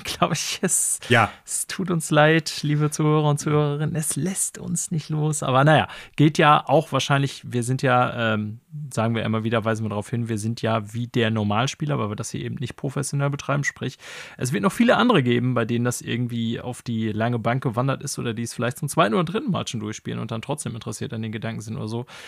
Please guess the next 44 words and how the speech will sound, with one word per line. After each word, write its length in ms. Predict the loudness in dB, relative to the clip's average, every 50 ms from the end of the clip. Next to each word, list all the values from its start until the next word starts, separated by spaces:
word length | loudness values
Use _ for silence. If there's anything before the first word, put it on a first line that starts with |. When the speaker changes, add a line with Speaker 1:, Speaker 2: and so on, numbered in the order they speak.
| -18 -18 -20 -20 -16 _
Speaker 1:
Ist 180 | -8 -6 -4
auch 160 | -4 -4 -2 -2
ein 460 | -2 0 0 0 -2 -2 -4 -6 -8 -12 _ _ _ _ _ -12
Spiel 320 | -12 -10 -2 2 4 4 6
mit 160 | 4 4 4
sehr 160 | 4 4 6
langen 260 | 6 4 4 4 2
Beinen, 460 | 2 4 4 4 4 4 2 0 0 -2
würde 120 | -2 0
ich 60 | 0
mal 160 | 2 0 2
behaupten. 520 | 2 2 2 0 0 -2 -2 -2 0 0 0
Speaker 2:
Ja. 40 | -2
Speaker 1:
Deswegen 500 | -4 -10 -6 -4 -4 -2 -2 -2 -4 -4
glaube 280 | -4 -4 -2 -2 -2 -4
ich 160 | -6 -6 -8
jetzt 160 | -10 -8 -6
auch 140 | -6 -4 -4
nicht 160 | -4 -4 -2
fehl 160 | -4 -2 -2
am 100 | -2 -6
Platz, 260 | -6 -8 -8 -8 -8
wenn 80 | -6 -6
man 120 | -4 -4
hier 80 | -4 -4
im 80 | -6 -8
Podcast 400 | -8 -10 -8 -8 -8 -8 -8 -8
drüber 320 | -6 -4 -4 -4 -6 -8 -12 _ _ _ _
redet. 300 | -6 -4 -4 -4 -2 0
Speaker 2:
Ja. 260 | 0 2 2 0 -2 -4 -8 -14 -16 -18 -16 -8
Speaker 1:
Aber 400 | -4 0 2 2 4 2 2 0
können 300 | 0 2 4 4 6 4
wir, 120 | 4 2
glaube 220 | 2 2 2 2 2
ich, 100 | 0 -2
als 120 | -6 -2
Zwischenstand 440 | -2 0 2 2 0 2 2 0 2
schon 120 | 2 2
mal 100 | 0 2
festhalten, 500 | 2 0 0 0 2 2 4 4 4 4
dass 140 | 0 -2 -4
du 140 | -4 -6 -6
bisher 420 | -6 -6 -2 0 2 2 4 2
doch 320 | 2 2 0 0 -2 -8